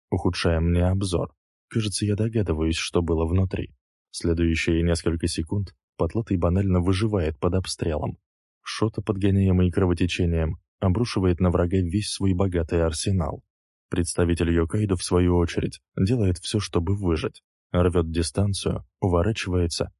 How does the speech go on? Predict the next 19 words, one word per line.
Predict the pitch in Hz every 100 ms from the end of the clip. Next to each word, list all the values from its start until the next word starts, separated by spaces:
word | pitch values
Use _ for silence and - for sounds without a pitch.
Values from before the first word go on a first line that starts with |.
| _
и | 104
вовсю | 87 80 - 127
пользуется | - 95 82 87 82 90
окружением. | 87 82 107 101 82 78 78 80 - _ _ _ _
В | 90
очередной | 87 - 87 82 87 85
раз | 87 80
скрываясь | - 92 87 87 82 80
за | 80 87
бетонной | 87 87 85 85 87
стенкой | - 85 85 87 85
от | 85
града | 87 82 82
ударов, | 82 82 104 - _ _ _ -
Потлатый | 85 107 113 98
пытается | 92 95 101 95 92
вправить | - 85 82 80
повреждённое | 90 82 87 80 85 82 82 85
плечо. | 95 98 - -